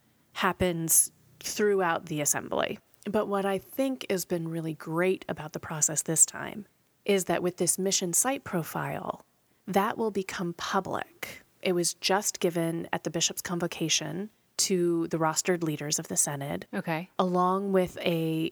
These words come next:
Speaker 1: profile, a way of introducing it and taking it out to congregations so that congregations can be informed of this incredible work that has been done.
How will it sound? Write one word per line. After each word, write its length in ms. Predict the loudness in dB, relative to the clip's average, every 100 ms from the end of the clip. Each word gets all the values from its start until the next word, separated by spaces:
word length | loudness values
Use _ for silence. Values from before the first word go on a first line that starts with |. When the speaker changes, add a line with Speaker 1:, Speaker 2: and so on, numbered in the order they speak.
| -6
Speaker 1:
profile, 560 | -2 0 2 2 2 0
a 80 | -2
way 460 | 0 0 2 2 0
of 140 | -2
introducing 600 | -4 -4 -2 0 0 0
it 140 | -2 -4
and 100 | -6
taking 320 | -6 -6 -6
it 120 | -6 -2
out 460 | 0 0 -2 -8 -10 -20 _
to 300 | -2 2 0
congregations 1080 | 0 -4 -2 -2 -2 -2 -2 -4 -4 -4 -4 -8 -8
so 120 | -2
that 140 | -2
congregations 800 | -2 -2 -2 -2 -2 0 -2 -2
can 140 | -2 -2
be 140 | -4
informed 600 | -6 -6 -6 -2 -2 -2
of 80 | -4
this 180 | -2 -2
incredible 640 | -2 -6 -4 -4 -4 -6 -10
work 280 | -12 -12
that 140 | -12 -8
has 120 | -6
been 200 | -8 -8
done. 420 | -8 -8 -8 -12